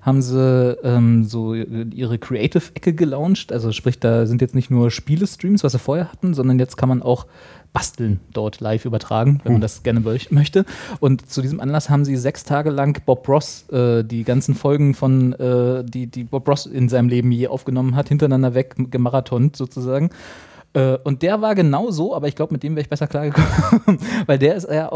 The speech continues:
Speaker 1: ist auch irgendwie so der friedlichste Mensch der Erde, ja, äh, und, und den bringt nichts auf die Palme, zumindest wirkt er so. Vielleicht ist er persönlich
Speaker 2: Happy
Speaker 1: eigentlich
Speaker 2: little tree.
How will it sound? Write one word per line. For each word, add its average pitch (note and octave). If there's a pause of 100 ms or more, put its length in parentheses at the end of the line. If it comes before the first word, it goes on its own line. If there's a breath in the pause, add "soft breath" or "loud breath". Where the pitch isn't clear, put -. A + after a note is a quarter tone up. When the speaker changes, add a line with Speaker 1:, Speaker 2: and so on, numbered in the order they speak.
Speaker 1:
ist -
auch E3
irgendwie C#3
so B2+
der B2+
friedlichste -
Mensch D#3
der A2+
Erde, D#3+
ja, F3+
äh, C#3
und, C#3
und -
den C#3
bringt C#3+
nichts -
auf A#2+
die B2+
Palme, C3
zumindest A2+
wirkt C3
er A2
so. G2+
Vielleicht G#2+
ist A2+
er G#2+
persönlich A2+
Speaker 2:
Happy -
Speaker 1:
eigentlich A2+
Speaker 2:
little A2+
tree. C#3+